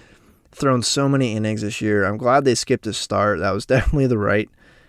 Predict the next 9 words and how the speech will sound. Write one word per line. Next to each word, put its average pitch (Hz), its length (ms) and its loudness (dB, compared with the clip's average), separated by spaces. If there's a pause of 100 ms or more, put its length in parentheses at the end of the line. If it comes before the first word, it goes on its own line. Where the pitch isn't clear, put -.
(160)
definitely 202 280 4
the 165 100 4
right 117 220 4
move 90 500 -2 (540)
to 117 100 -2
skip - 300 -2
his 107 160 -2
start. 95 360 0 (1200)
And 131 600 0